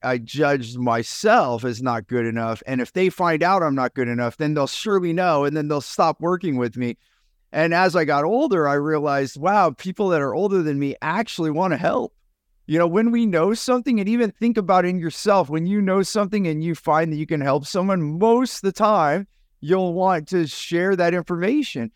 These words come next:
And so this goes back to judgment. We're judging others now, and I'm judging myself. I'm judging the other person that they're going to ridicule me, that they're going to actually think that I'm weak, and I'm, they're gonna squash me.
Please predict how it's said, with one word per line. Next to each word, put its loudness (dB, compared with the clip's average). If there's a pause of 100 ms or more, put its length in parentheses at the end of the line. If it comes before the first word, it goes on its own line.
(440)
And -2
so 2
this -2
goes -2
back 2
to -10
judgment. 0 (340)
We're 2
judging 2
others 2
now, -2
and 2
I'm -2
judging -2
myself. -2
I'm 2
judging 2
the 0
other 2
person -2
that -2
they're 2
going 0
to 0
ridicule 0
me, -2
that -2
they're 2
going 0
to -2
actually 0
think -2
that 2
I'm -2
weak, -2
and 0
I'm, -2 (240)
they're 2
gonna 0
squash -2
me. -6